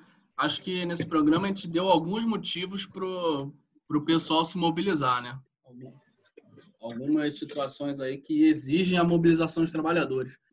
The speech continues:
E só fazer um, um contraponto aí, Igor, que o Igor chegou, uma hora ele falou assim: é, a, o, a gestão da empresa, é, usa coisas de mercado, mas acho que não é de mercado, não, é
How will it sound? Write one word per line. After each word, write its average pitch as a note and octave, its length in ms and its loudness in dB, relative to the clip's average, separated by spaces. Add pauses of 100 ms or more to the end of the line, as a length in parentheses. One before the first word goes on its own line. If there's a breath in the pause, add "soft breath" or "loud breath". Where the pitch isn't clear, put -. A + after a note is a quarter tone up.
(300)
E E3+ 80 2
só C4+ 160 4
fazer A#3+ 280 4
um, A#3 80 0
um A3 320 2
contraponto G3 680 6
aí, F3 120 6
Igor, F3+ 360 6
que - 80 -4
o F3 60 2
Igor G3 200 0
chegou, F3 300 -4 (140)
uma E3+ 160 0
hora F3 180 4
ele F3+ 80 0
falou F3+ 240 -2
assim: E3 340 0 (380 loud breath)
é, D3 560 0
a, D3 260 0 (300)
o, C#3 320 -8 (480 soft breath)
a D#3+ 100 2
gestão F3 320 2
da G3 80 4
empresa, A3 520 4 (100)
é, D#3+ 580 2 (120)
usa F3+ 360 2
coisas F#3+ 460 2
de F#3+ 160 4
mercado, D3+ 580 0
mas F3+ 220 2
acho A3+ 140 0
que B3 80 -6
não B3 80 2
é - 20 4
de A#3 140 0
mercado, A#3+ 440 0
não, G#3+ 160 -6
é G3+ 80 -4